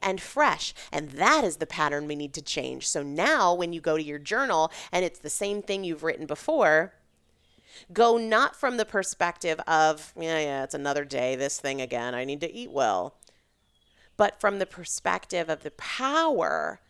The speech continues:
that comes from reinforcing the same idea, the power of repetition. When I sit down with my identity journal, there's not a huge variability every single day. In fact, if somebody else were to pick up my identity journal, to them,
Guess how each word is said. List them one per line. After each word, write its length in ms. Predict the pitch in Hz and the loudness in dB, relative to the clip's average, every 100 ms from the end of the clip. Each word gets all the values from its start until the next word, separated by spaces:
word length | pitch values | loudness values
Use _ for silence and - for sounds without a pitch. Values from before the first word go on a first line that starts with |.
| _ _ | _ _
that 220 | 202 - | -4 -4
comes 420 | - 208 190 190 | -6 -2 -2 -4
from 240 | - 175 170 | -4 -4 -2
reinforcing 640 | 170 170 - 156 160 165 | -4 -4 -4 -2 -2 -4
the 80 | 151 | -4
same 280 | - 151 147 | -6 -6 -8
idea, 420 | 147 143 202 185 - - - - | -8 -8 -6 -6 -6 -8 -8 -8
the 100 | 185 | -6
power 600 | - - 240 269 226 160 | -6 -4 2 4 6 4
of 240 | 165 151 | 2 -2
repetition. 680 | 156 151 - 277 - 107 117 - _ _ - - | -4 -4 -4 -2 -2 -6 -12 -20 _ _ -20 -6
When 160 | 202 220 | 0 2
I 140 | 269 | 2
sit 180 | - - | -2 -2
down 220 | 262 226 | -2 -2
with 120 | 220 | -4
my 140 | 185 170 | -2 -2
identity 460 | 165 196 277 220 | -2 -2 -2 -4
journal, 340 | 160 147 135 - - - _ _ _ | -2 -2 -2 -8 -16 -20 _ _ _
there's 380 | 202 - 392 403 | -10 -2 -2 -2
not 380 | 202 220 302 - | -2 0 0 -2
a 40 | 202 | -6
huge 360 | - 269 277 - | -6 -8 -8 -10
variability 920 | 160 147 196 214 170 170 269 262 147 - | -8 0 2 2 2 2 2 0 0 2
every 220 | 165 180 | 2 0
single 280 | 170 165 165 | -4 -2 0
day. 200 | 294 262 | 0 0
In 80 | 208 | 2
fact, 280 | 185 160 | 2 2
if 60 | 175 | -2
somebody 460 | - 254 294 226 196 | -4 -2 -2 0 0
else 240 | 233 - | 0 -2
were 80 | 170 | -8
to 60 | |
pick 260 | - 214 208 | -6 -6 -4
up 80 | 170 | -2
my 160 | 170 | 0
identity 480 | 160 160 254 269 190 | 0 -2 -4 -4 -6
journal, 300 | 170 160 160 | -4 -2 -2
to 120 | - | -4
them, 480 | 180 151 220 277 185 | -6 0 2 2 -2